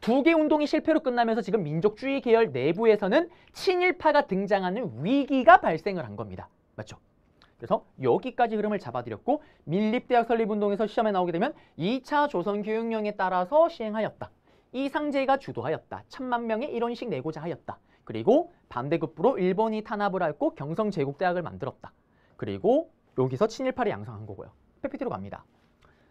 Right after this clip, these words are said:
자, 보시게 되면 이 차 조선교육령에 규정한 거고 이상제와 뭐 한영훈 선생님, 특히 조선교육회를 주도했고 조직한, 그 다음에 조선밀립대학 기성준비회, 음, 밀립대학 들어가면 밀립대학 설립운동이죠. 그 다음에 천만 명이 일원식,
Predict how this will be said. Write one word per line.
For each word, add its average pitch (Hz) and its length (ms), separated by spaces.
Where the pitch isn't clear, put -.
자, 101 140
보시게 107 260
되면 160 340
이 139 220
차 165 220
조선교육령에 135 680
규정한 196 380
거고 196 280
이상제와 175 840
뭐 123 140
한영훈 165 340
선생님, 165 400
특히 196 300
조선교육회를 156 1000
주도했고 - 400
조직한, 117 640
그 - 80
다음에 151 320
조선밀립대학 190 920
기성준비회, 135 640
음, 339 120
밀립대학 269 320
들어가면 254 240
밀립대학 214 300
설립운동이죠. 170 680
그 - 80
다음에 135 280
천만 226 380
명이 208 500
일원식, 135 420